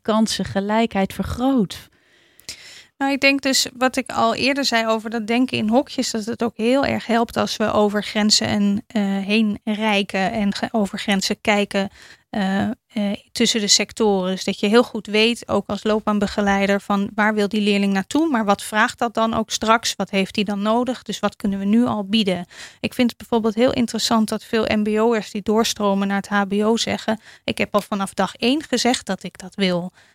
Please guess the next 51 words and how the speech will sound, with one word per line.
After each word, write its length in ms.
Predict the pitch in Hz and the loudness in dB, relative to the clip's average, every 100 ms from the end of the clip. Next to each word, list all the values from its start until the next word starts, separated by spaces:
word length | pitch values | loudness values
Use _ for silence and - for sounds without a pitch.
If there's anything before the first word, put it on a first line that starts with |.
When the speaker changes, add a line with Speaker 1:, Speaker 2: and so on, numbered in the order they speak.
| _ | _
Speaker 2:
En 240 | - 202 196 | -4 -2 0
dan 160 | 202 | 0
volgen 300 | - 247 240 | 2 2 2
ze 100 | - | -2
drie 240 | 202 240 240 | 0 0 0
of 60 | |
vier 260 | - 226 220 | 0 0 2
jaar 120 | 196 | 2
een 120 | 196 | 0
opleiding. 500 | 254 - 196 185 196 | -2 0 0 2 0
Maar 120 | 202 | 0
eigenlijk 420 | - 302 - 233 - | 2 0 0 -4 0
komt 240 | 233 214 | 2 2
dat 140 | 208 | -2
pas 260 | - 208 - | 0 0 0
in 80 | 208 | -2
het 140 | 202 - | -6 -4
allerlaatste 540 | 311 302 254 240 - | 0 2 2 0 -2
stukje 380 | - 240 - 233 | -2 -4 -4 -4
van 180 | 226 220 | 0 2
hun 140 | 220 | 2
opleiding, 640 | 226 240 240 240 254 285 294 - - _ | 0 0 2 2 2 0 -2 -8 -20 _
komt 240 | 254 226 | 4 4
het 120 | 220 | 0
aan 160 | 240 226 | 0 0
bod 200 | 294 - | 0 -2
van, 140 | - | -4
"Goh, 220 | - 247 247 | -2 0 0
oh, 140 | 233 | 0
jij 140 | 233 208 | 0 0
zou 180 | 226 214 | 0 0
eigenlijk 340 | 208 - 202 | 0 -2 0
door 180 | 240 240 | 0 2
willen 340 | 220 214 226 | 0 2 0
en 160 | 220 202 | 0 0
wat 180 | 196 - | -2 -2
vraagt 340 | 214 202 - | -2 -2 0
dat 120 | 214 | -4
aan 160 | 202 208 | -2 -4
kennis 300 | 233 214 208 | -2 -4 -4
en 100 | 214 | -6
vaardigheden? 680 | - 202 208 202 226 220 220 - - | -2 -2 -2 -6 -4 -2 -2 -8 -2
Waarom 200 | 277 277 | 0 0
beginnen 300 | - - 269 | -2 -4 -2
we 60 | |
daar 160 | 247 240 | 0 0
niet 180 | 233 233 | 0 0
al 120 | 233 | -4
veel 240 | - 226 | -2 -2
eerder 320 | - 240 254 208 | 2 2 2 0
mee?" 240 | 185 185 | -2 -6